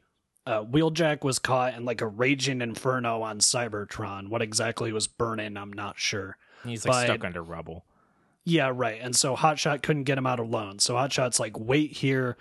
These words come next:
Speaker 1: I'll come back with help. We'll get you out of here." And he goes to the other Autobots that he's with, and they're like, "You can't go back in there. You're going to die.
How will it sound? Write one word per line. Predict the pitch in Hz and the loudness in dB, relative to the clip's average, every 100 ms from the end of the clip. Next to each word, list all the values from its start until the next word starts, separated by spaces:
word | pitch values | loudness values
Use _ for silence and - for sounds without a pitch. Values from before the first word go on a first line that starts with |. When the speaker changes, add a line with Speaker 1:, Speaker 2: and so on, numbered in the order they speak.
| - - _ | -14 -20 _
Speaker 1:
I'll | 143 139 | 2 2
come | - 143 | 2 2
back | 127 127 - | 2 0 -2
with | 127 - | -4 0
help. | 113 117 | 0 0
We'll | 113 110 | -4 -4
get | 110 | -4
you | 113 107 | -4 -4
out | 110 98 | -6 -6
of | 95 | -10
here." | 98 90 - _ - - _ _ _ _ - | -12 -14 -18 _ -20 -20 _ _ _ _ -2
And | 131 120 117 | 0 0 0
he | 143 | 0
goes | 131 147 143 - | 2 2 4 0
to | - 139 127 123 | 2 0 2 0
the | 120 127 | -2 0
other | 127 120 117 | 0 2 0
Autobots | 113 123 113 113 110 - | 2 0 0 0 -2 -2
that | 123 | -2
he's | 110 110 - | -2 -2 -2
with, | 107 - | -6 -6
and | 113 | -6
they're | 110 | -4
like, | 110 110 - | -2 -4 -2
"You | 123 | -4
can't | - 147 143 | 0 0 2
go | 135 | 0
back | 131 127 123 | 2 0 0
in | 127 117 | -2 0
there. | 117 113 | 0 -2
You're | 113 110 | -4 -8
going | 107 120 123 123 | -2 0 0 -2
to | 123 | -4
die. | 117 107 104 101 101 | -2 -2 -2 -4 -8